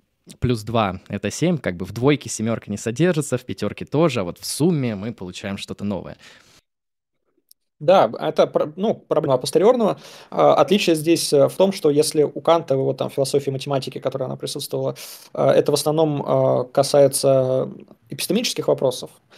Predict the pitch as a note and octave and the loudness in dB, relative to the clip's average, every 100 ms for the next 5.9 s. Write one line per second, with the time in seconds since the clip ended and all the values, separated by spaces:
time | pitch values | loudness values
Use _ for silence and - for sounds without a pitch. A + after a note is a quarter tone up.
0 | - _ - D#3 D#3+ G3 F#3 D#3 - - | -20 _ 4 4 6 4 4 2 0 0
1 | C#3 D3+ E3+ E3 C#3 D3 D3+ C#3 - C#3 | 4 6 4 4 2 4 4 2 0 0
2 | C3 C3 C#3 C#3 C#3 B2+ - - F3 G#3 | 2 2 0 -2 -4 -6 -4 0 0 0
3 | D#3+ C#3 C3 C3 B2+ - C#3 D#3 C#3+ D3 | -2 -4 -2 -4 -6 -2 0 2 0 -4
4 | C#3+ D3+ D3 C#3+ C3 C#3 - C#3+ C#3 C3 | -4 -2 0 -2 -2 -6 -8 -12 -10 -8
5 | C#3 C#3 C3+ C#3+ C#3+ C#3+ - C4 | -6 -6 -4 -4 -6 -8 -10 -10